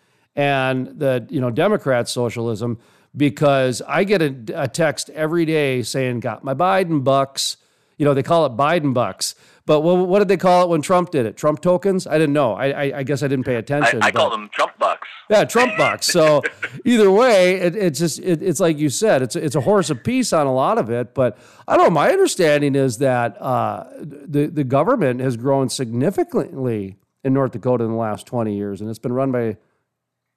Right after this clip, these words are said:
Speaker 1: Republicans.
Speaker 2: Yep. Yep. Yep. Republicans that ran it, you know, from two thousand three to two thousand thirteen,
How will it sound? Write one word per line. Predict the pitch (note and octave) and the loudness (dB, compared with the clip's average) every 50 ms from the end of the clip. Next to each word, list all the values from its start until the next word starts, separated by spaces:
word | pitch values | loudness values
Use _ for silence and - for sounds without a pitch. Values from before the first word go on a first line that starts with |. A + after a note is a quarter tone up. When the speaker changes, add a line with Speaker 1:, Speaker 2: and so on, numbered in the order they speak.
| _ _ _ _ _ - - | _ _ _ _ _ -12 -6
Speaker 1:
Republicans. | A2 A#2 A2 - C3+ C3+ D3+ C4 D4+ - - - C#3 - - - - - - | -4 -4 -2 0 0 0 0 0 -2 -2 0 0 0 0 -2 -8 -10 -6 -2
Speaker 2:
Yep. | C3 G3 A#3 - _ _ _ _ _ _ _ _ _ _ - _ _ _ - _ - - _ _ - - _ | 0 0 0 -2 _ _ _ _ _ _ _ _ _ _ -20 _ _ _ -20 _ -20 -20 _ _ -20 -20 _
Yep. | - - A#2 C3+ D3+ - _ _ _ - | -8 -2 -2 -2 -2 -4 _ _ _ -6
Yep. | B2 C#3+ D3+ - _ _ - | -4 -4 -4 -4 _ _ -18
Republicans | A#2 G#2+ - A#2 A#2 B2 C3 C3 - C3 B2+ B2 A2+ | -18 -14 -8 -6 -6 -6 -6 -8 -10 -10 -14 -12 -12
that | A#2 A2 _ G#2 | -12 -12 _ -2
ran | A2 A2+ A#2+ B2+ C3+ | 0 0 0 0 -2
it, | C#3 - _ _ _ _ | -4 -6 _ _ _ _
you | - G#2 | -10 -6
know, | G2+ G2 | -6 -6
from | - - A2 G2+ - | -8 -10 -20 -18 -14
two | C#3 C3 | -8 -2
thousand | D3 D3 C#3 B2+ B2+ A#2+ | -2 -2 -2 -2 -6 -12
three | A2+ C3 C3 B2+ | -8 -6 -6 -4
to | C3 B2+ | -6 -8
two | - - B2+ | -10 -10 -6
thousand | A#2 B2 B2+ A#2+ A2 G#2+ G#2+ | -2 -2 -2 -2 -4 -10 -10
thirteen, | G#2+ B2 A#2 A#2 - - B2+ B2+ B2 B2 B2 C3 B2+ | -4 -4 -4 -4 -6 -8 -8 -6 -4 -4 -6 -6 -8